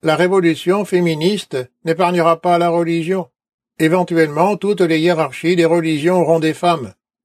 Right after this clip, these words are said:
J'imagine des femmes occupées des fonctions de rabbins, de prêtres et de ministres. Je vois les femmes porter des vêtements cléricaux et accomplissant des tâches cléricales.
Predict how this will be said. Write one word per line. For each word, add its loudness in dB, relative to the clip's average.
J'imagine 0
des 0
femmes 0
occupées 0
des 0
fonctions -2
de 2
rabbins, 0
de -2
prêtres -4
et 0
de 4
ministres. -2
Je 0
vois 2
les 0
femmes 0
porter 0
des 0
vêtements 0
cléricaux 0
et 2
accomplissant 0
des 0
tâches -2
cléricales. -2